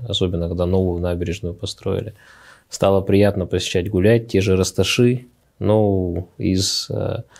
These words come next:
муниципальных образований наиболее интересно, вот именно в эмоциональном плане, не знаю почему, это Саракташский район, Тюльганский район,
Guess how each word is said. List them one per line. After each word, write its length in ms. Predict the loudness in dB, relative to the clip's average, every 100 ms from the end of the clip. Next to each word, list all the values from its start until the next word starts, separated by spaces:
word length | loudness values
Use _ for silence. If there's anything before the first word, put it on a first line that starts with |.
| _ _
муниципальных 640 | 0 0 2 4 4 2 0
образований 540 | 0 2 4 4 2
наиболее 420 | 0 2 2 2
интересно, 480 | 0 2 2 2 -2
вот 160 | -4 -2
именно 260 | 0 0
в 120 | 0
эмоциональном 600 | 0 0 -2 0 0 0
плане, 280 | 2 2 2
не 80 | -2
знаю 300 | -2 -2 -2
почему, 440 | -4 -6 0 2
это 300 | 2 0 -6 -10 -20 _ -10
Саракташский 720 | -2 -2 2 2 2 2 2
район, 420 | 4 4 4 0
Тюльганский 640 | -4 -4 0 2 0 -2 -2
район, 420 | -2 -2 -2 -6